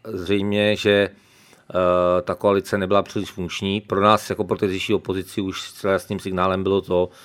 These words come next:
že investice za celý, za celou tu dobu těch deseti měsíců tvořily pouze šest procent plánovaného rozpočtu, což samozřejmě ukazuje na tom, že ten kraj se vůbec nehybe, že nedochází k, eh, k žádné investiční činnosti, že se nic nemění, nic neobnovuje.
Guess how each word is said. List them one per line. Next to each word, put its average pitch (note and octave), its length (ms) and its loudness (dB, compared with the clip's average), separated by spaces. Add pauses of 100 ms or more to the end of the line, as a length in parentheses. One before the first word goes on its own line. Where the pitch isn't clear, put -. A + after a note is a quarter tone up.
(340)
že F#2 500 2
investice F#2+ 800 0
za F2 140 -2
celý, F#2+ 480 -2 (400)
za - 140 -16
celou F#2+ 200 -6
tu G2 100 -12
dobu F#2+ 320 -2
těch G2+ 120 -4
deseti F#2 280 -6
měsíců F#2 380 -8
tvořily F2 320 -6
pouze F2+ 320 -2 (400)
šest - 300 -4
procent G2 560 -4
plánovaného F#2 560 0
rozpočtu, F2+ 500 -6
což F#2 200 -6
samozřejmě F#2 360 -4
ukazuje F#2 280 -2
na F2+ 60 -4
tom, F#2 220 -6
že F2 100 -6
ten F#2+ 180 -4
kraj F2 220 0
se - 120 -8
vůbec F2+ 220 -4
nehybe, E2+ 480 -4 (520)
že F#2 140 -2
nedochází F2+ 840 0
k, - 40 -6
eh, F2 800 0
k - 300 -20
žádné F2+ 440 -2
investiční F2+ 500 -6
činnosti, F2+ 400 -8
že F2 80 -6
se - 120 -10
nic F2+ 160 -8
nemění, F#2 400 -4
nic E2+ 140 -8
neobnovuje. F2 520 0